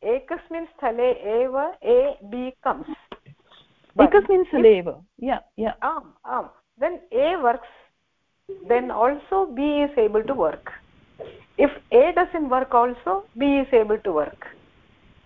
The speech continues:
Speaker 2: Yeah.
Speaker 1: That only you want to say, na?
Speaker 2: Yeah, yeah.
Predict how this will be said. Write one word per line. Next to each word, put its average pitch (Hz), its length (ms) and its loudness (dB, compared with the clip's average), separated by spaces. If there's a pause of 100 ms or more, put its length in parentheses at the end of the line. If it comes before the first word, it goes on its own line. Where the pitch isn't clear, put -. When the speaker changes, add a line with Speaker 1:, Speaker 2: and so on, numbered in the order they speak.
(320)
Speaker 2:
Yeah. 196 200 8 (800)
Speaker 1:
That 220 240 0
only 269 220 -6
you 254 120 -2
want 202 180 -2
to 185 160 -8
say, 160 140 -6
na? 247 180 -6 (460)
Speaker 2:
Yeah, 202 220 6
yeah. 165 180 0